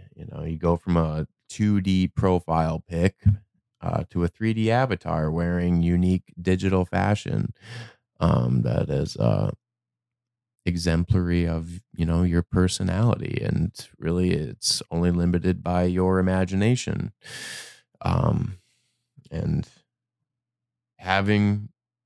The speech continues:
posted metaverse content for the past couple of years now, uh, I know the knee-jerk reaction, uh, is to downplay it, to knock it down, make fun of it, say the graphics are trash. Uh,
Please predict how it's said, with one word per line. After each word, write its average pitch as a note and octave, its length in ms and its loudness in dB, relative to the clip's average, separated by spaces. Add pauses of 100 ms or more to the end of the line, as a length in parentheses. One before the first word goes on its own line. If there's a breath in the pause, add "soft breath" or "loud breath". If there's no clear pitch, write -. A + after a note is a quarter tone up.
(160)
posted G2 400 0
metaverse F#2 520 2
content F2+ 480 0
for F2+ 80 -6
the E2+ 60 -8
past F2 300 0
couple F#2+ 220 -2
of F2 60 4
years E2 280 0
now, E2+ 420 2 (540 loud breath)
uh, E2+ 280 0
I F2 120 0
know F2+ 160 2
the F2+ 100 4
knee-jerk E2+ 480 0
reaction, F2 920 0
uh, E2 200 -2
is F2 120 0
to F2+ 100 -2
downplay D#2+ 640 0 (140)
it, F2 120 2
to - 80 -6
knock E2 300 0
it F#2 160 -2
down, F2+ 480 2
make F2 160 -4 (100)
fun F2+ 140 2
of F2 100 -4
it, F2 300 0
say E2 120 -2
the D#2+ 100 -6
graphics E2+ 540 0
are F2+ 80 4
trash. E2 1000 -2 (160)
Uh, D2+ 180 -8